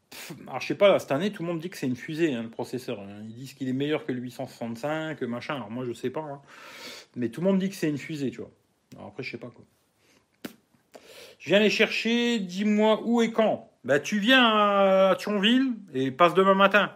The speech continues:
vers huit heures, tu vois. Demain matin, huit heures à Thionville, on se retrouve au bar, tu, tu me payeras un café et puis je te les offre, tu vois. Euh, dans le sud, il n'y a pas de cinq G encore, ça fait chier. Avec Free, euh, je pense que oui, tu vois.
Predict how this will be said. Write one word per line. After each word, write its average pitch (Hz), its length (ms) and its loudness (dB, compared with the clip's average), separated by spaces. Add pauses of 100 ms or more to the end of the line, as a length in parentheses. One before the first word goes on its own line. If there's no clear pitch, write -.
vers 135 160 2
huit 175 260 0
heures, 180 200 2
tu - 100 -10
vois. 117 160 -10 (680)
Demain 135 140 0
matin, 180 260 4
huit 196 260 0
heures 196 140 6
à 180 40 6
Thionville, 190 380 -2
on 131 60 -2
se - 80 -16
retrouve 165 340 -2
au 170 100 4
bar, 190 300 8
tu, 131 320 -4
tu - 120 -10
me 131 40 -4
payeras 135 280 0
un 135 80 0
café 147 340 -2
et 156 40 -4
puis 151 120 -12
je - 80 -18
te 120 100 -8
les 113 160 -8
offre, 127 200 -10
tu - 120 -20
vois. - 1900 -18
Euh, 113 920 -6
dans 147 200 0
le 156 80 -2
sud, 180 460 -8
il 208 220 -2
n'y 185 60 0
a 165 60 -2
pas 175 140 -4
de - 40 -14
cinq 156 280 -8
G 156 160 -6
encore, 160 400 -6
ça 151 100 -10
fait 139 120 -18
chier. 127 360 -8 (720)
Avec 131 160 0
Free, 226 300 2
euh, 143 160 6
je 123 100 0
pense 143 260 -6
que 165 120 -4
oui, 160 160 -8
tu - 80 -18
vois. 117 100 -12